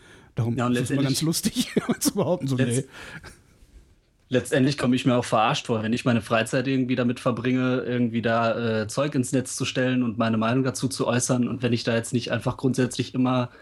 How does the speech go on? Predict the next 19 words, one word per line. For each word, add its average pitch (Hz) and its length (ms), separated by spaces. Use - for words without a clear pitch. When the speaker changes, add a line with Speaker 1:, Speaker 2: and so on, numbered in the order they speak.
Speaker 2:
jeden 123 220
Tag 117 320
Blogposts 127 500
schreibe, 120 340
dass 117 220
Universal 120 480
Music 117 340
nur 120 180
Scheiße 139 340
rausbringt, 120 520
was - 420
ich 117 100
jetzt 117 180
mal 117 120
einfach 123 300
unkommentiert 120 560
stehen 131 200
lasse, 123 300
ähm, 113 400